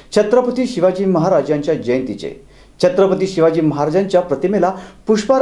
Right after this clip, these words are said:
अर्पण करून अभिवादन केल्यानंतर ठिकठिकाणी मिरवणुका काढण्यात आल्या. पनवेलमध्ये दरवर्षीप्रमाणे यंदाही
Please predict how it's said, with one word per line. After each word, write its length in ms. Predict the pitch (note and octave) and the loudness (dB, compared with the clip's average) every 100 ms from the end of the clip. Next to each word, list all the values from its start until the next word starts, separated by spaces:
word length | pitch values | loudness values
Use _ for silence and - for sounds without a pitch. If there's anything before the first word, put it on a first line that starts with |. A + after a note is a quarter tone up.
| - | 2
अर्पण 340 | D#3 D#3+ D#3+ | 0 0 0
करून 300 | E3 E3+ F#3+ | 0 -2 -2
अभिवादन 380 | C3 E3 F#3 G#3+ | -2 0 -2 -4
केल्यानंतर 640 | G#3 C3+ C3+ C#3 D3 A#2 A#3 - - - | -2 0 2 0 0 0 -2 -10 -8 -2
ठिकठिकाणी 520 | B3 A#3 A3 A#3 B3+ | 0 0 2 2 2
मिरवणुका 480 | F#3 D3+ E3 E3+ A3+ | 2 2 2 0 0
काढण्यात 340 | B2 A2 G#2+ | 0 -2 -2
आल्या. 200 | G#2 G2 - - - _ F3+ | -2 -2 -4 -18 -20 _ 0
पनवेलमध्ये 460 | F#3+ G#3+ G#3 A3+ | 2 2 2 0
दरवर्षीप्रमाणे 880 | D#3+ F3+ F3+ F3+ D#3 D3+ F#3+ F3 F3+ | 2 2 0 -4 -2 0 0 -2 0
यंदाही 400 | D3+ D3+ G3+ F3 | 0 2 2 0